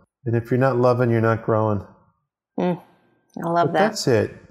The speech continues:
Speaker 1: I mean, I wish I could tell you more. I just pray that, you know, we can continue this and people just give us a shot. That's all I ask is give me a shot. Give my people
Speaker 2: Yes.
Speaker 1: a shot.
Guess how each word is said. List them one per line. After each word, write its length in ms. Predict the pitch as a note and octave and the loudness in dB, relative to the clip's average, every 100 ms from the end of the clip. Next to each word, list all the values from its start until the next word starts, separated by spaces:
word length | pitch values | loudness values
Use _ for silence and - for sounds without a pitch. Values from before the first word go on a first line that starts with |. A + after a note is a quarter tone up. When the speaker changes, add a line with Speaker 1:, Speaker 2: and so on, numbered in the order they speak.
| - | -6
Speaker 1:
I 60 | |
mean, 160 | C3+ C#3 | -2 2
I 60 | C#3 | 2
wish 220 | D3 D3 | 2 2
I 80 | C#3+ | 0
could 180 | B2+ A#2+ | 0 -2
tell 180 | C3+ B2 | 0 2
you 140 | B2 | 2
more. 440 | A#2+ A#2+ B2 B2+ - _ _ _ | 0 0 0 -2 -6 _ _ _
I 40 | C#3 | -4
just 260 | D#3 C#3+ | -2 -4
pray 280 | - C3 C3 | 0 2 4
that, 340 | A#2 A#2+ G#2+ - _ _ | 4 2 0 -6 _ _
you 140 | B2 | -4
know, 160 | G#2+ G#2+ | 0 0
we 180 | G2+ A2+ | 0 -2
can 240 | A2 A2 | 0 -4
continue 540 | G2 A2 G#2 B2 A#2 B2 | -2 -6 -4 0 0 0
this 500 | C3 D#3 - - _ _ _ | 0 -2 -4 -14 _ _ _
and 300 | A2+ A2 G#2+ | -2 0 0
people 260 | C3+ C3+ D3+ | -2 0 -2
just 220 | C#3 - | -2 -2
give 180 | C#3 B2 | 0 0
us 140 | C3 | -2
a 40 | A#2 | -6
shot. 480 | - B2+ G#2 - - | 0 0 0 -4 -6
That's 160 | A2+ C3+ | -4 0
all 160 | B2 | 2
I 100 | B2 | 2
ask 260 | A#2 G2 - | 2 2 -2
is 100 | G2+ | -8
give 360 | - A#2 G#2 | -2 0 0
me 160 | G#2 G#2 | -2 -2
a 60 | G2 | -2
shot. 500 | - G2 F#2+ - - | -4 -4 -4 -10 -4
Give 160 | A#2+ | -2
my 140 | A2+ A2 | 0 -2
people 340 | F3+ E3 G2+ | -2 -4 -4
Speaker 2:
Yes. 60 | G2+ | -4
Speaker 1:
a 40 | |
shot. 300 | - G2 G2 | -6 -10 -10